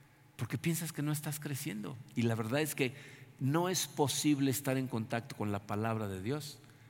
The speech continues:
y no crecer. Pero tienes que estar en contacto con su palabra.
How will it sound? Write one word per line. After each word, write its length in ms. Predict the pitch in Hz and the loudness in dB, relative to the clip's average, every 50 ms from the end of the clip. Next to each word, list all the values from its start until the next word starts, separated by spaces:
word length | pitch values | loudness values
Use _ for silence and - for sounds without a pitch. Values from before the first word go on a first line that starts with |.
| - - - | -20 -14 -8
y 100 | 123 104 | -6 -4
no 200 | 104 107 104 107 | -2 -2 -4 -4
crecer. 420 | - 110 98 92 - - 85 80 - - - - - - - - - - - - - - - - - - - - - - - - - | -6 -8 -8 -6 -6 -8 -8 -8 -10 -10 -12 -14 -18 -20 -20 -20 -20 -20 -20 -20 -20 -20 -20 -20 -20 -20 -20 -20 -20 -20 -20 -12 -6
Pero 180 | - 107 107 104 | -2 -2 -2 0
tienes 260 | - 131 120 113 - | 2 2 2 2 2
que 60 | - | -2
estar 180 | - - 107 107 | -2 0 0 0
en 80 | 98 | 0
contacto 400 | - 87 90 - 107 - - - | -4 -6 -4 -4 -4 -6 -6 -8
con 80 | 90 78 | -10 -10
su 120 | - - | -10 -10
palabra. 320 | - 107 117 151 160 147 | -8 -6 -6 -6 -8 -10